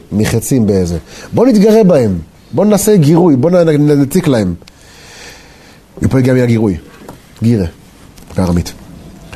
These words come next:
אמר לו, "תא ויגרה בהו." אמר לו, "מתיירא אני." תראו, אחשוורוש, כמה שהיה רשע, וכמה שעשה צרות צרורות לישראל,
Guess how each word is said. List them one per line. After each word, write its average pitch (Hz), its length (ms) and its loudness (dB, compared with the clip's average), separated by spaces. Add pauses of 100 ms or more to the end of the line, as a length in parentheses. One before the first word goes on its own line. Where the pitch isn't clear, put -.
(140)
אמר 151 240 2
לו, 156 140 2
"תא 185 260 0
ויגרה 131 440 0 (400)
בהו." 104 300 0 (600)
אמר 127 200 2
לו, 135 140 2
"מתיירא 120 600 0
אני." 104 200 0
תראו, 120 500 -2
אחשוורוש, 120 760 -2
כמה 160 320 0
שהיה 143 340 0
רשע, 123 420 -2
וכמה 147 320 -2
שעשה 139 200 -4
צרות 139 280 -2
צרורות 135 400 -2
לישראל, 117 400 -4